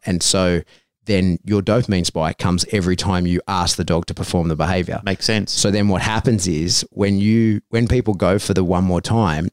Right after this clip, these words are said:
Speaker 1: it's never a problem of one more time when the dog does it. Great. That's
Speaker 2: Mm.
Speaker 1: fine. But what happens is inevitably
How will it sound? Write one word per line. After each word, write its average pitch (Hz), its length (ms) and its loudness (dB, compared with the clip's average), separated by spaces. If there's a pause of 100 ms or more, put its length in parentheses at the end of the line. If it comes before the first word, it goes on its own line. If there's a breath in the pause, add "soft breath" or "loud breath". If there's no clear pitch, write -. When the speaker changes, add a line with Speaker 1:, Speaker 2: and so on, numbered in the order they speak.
Speaker 1:
it's - 180 0
never 165 240 4
a 151 40 2
problem 110 260 2
of 92 100 2
one 92 140 2
more 87 140 2
time 87 220 0
when 80 100 -2
the 78 60 -2
dog 73 160 -2
does 104 200 0
it. - 220 -6
Great. - 320 -2 (100)
That's 113 180 0
Speaker 2:
Mm. 95 40 0
Speaker 1:
fine. - 320 -2 (640)
But 101 120 0
what 107 140 2
happens 117 380 -2
is 90 160 0
inevitably 107 720 0